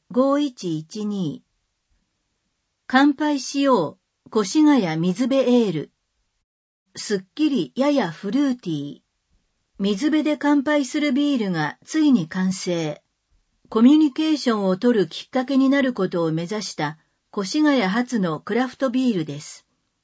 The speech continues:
キッチンカーで生ビールを販売しています。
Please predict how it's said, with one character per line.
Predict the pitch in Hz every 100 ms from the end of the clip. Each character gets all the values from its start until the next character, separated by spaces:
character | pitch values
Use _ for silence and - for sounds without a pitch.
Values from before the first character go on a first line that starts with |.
| _ _ _ _ _ _ _ _ _ -
キ | 220
ッ | 190
チ | - 311
ン | 294
カ | 240 202
ー |
で | 170 160 165
生 | 196 247 277
ビ | 311 294
ー |
ル | 196
を | 156
販 | 190 214
売 | 202 196
し | 185
て | -
い | 175 165
ま | 160
す。 | 156 -